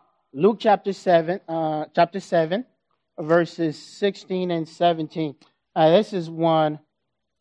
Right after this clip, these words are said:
this text can preach. 'Cause here,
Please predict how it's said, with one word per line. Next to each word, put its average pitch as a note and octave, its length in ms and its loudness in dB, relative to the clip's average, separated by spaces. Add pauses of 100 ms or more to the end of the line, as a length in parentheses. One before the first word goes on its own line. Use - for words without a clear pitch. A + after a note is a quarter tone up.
(760)
this F#3+ 280 2
text F#3+ 400 0
can C3+ 180 -6 (160)
preach. - 420 -2 (1300)
'Cause D3 180 0
here, G#3+ 440 2